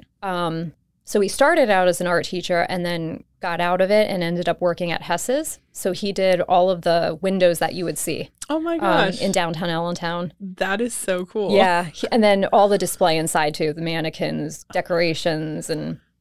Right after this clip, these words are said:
Speaker 1: he did that for a long time. And then eventually when things were not looking so good for Hess's and it got
Speaker 2: <laughs>
Speaker 1: bought out and then things really started not looking good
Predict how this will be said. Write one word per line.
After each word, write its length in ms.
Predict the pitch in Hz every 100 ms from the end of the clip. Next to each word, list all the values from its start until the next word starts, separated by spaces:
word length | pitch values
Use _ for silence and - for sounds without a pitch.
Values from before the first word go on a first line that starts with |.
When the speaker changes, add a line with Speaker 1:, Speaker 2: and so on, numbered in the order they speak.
| _ _
Speaker 1:
he 120 | -
did 140 | 269 254
that 200 | 202 165
for 100 | 185
a 60 |
long 260 | 170 160 170
time. 320 | 170 165 170
And 140 | 170 165
then 380 | 165 165 151 -
eventually 720 | 185 175 185 180 170 170 170 - _ _ _ _
when 220 | 214 226 233
things 340 | 247 240 -
were 140 | 202
not 360 | 185 175 165 -
looking 320 | 262 269 277
so 220 | 269 277
good 200 | 269 277
for 120 | 269 247
Hess's 440 | 240 233 254 226
and 100 | 170
it 80 | 185
got 180 | - 226
Speaker 2:
<laughs> 0 |
Speaker 1:
bought 220 | 170 160
out 440 | 220 233 208 202 160
and 180 | 160
then 300 | 160 160 156 - _ _ -
things 240 | 175 156
really 320 | 175 190 180
started 380 | 180 190 170 160
not 180 | 165 -
looking 280 | 175 165 165
good 320 | 156 156